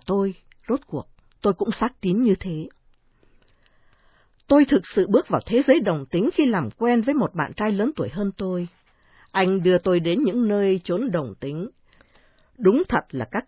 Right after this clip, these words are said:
ghetto đồng tính. Đây là một cách thức tìm trốn chạy thực tại để đi vào một thế giới ảo, nơi tôi có thể vui chơi thỏa thích và làm quên đi cái buồn chán cứ lẽo đẽo bám sát tôi.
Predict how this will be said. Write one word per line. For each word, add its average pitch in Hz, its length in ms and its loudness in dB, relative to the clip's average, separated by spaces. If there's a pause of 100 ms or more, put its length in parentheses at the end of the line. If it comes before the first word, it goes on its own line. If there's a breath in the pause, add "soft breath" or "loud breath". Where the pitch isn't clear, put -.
(100)
ghetto 226 300 2 (100)
đồng 123 180 -4 (100)
tính. 160 260 -6 (720 soft breath)
Đây 285 200 6
là 233 80 4
một 156 280 0
cách 302 220 -4
thức 370 160 4 (160)
tìm 170 360 2
trốn 220 140 4 (120)
chạy - 240 -4
thực - 140 -4 (140)
tại 127 300 -6 (200)
để 170 140 -2
đi 285 200 4
vào 185 260 0
một 139 260 -6
thế 247 240 0
giới 262 260 4
ảo, 123 420 -6 (260 loud breath)
nơi 294 200 6
tôi 302 220 2
có 359 140 -2
thể 151 240 2
vui 277 320 2
chơi 311 280 2
thỏa - 320 -8
thích 339 160 -8 (500 loud breath)
và 190 560 2
làm 196 240 2
quên 320 320 2
đi 311 200 4
cái 330 160 -2
buồn 170 380 -2
chán 165 300 -4 (120)
cứ 254 120 4
lẽo 269 240 4
đẽo 202 240 -2 (100)
bám 214 180 0
sát - 300 -6
tôi. 233 300 -2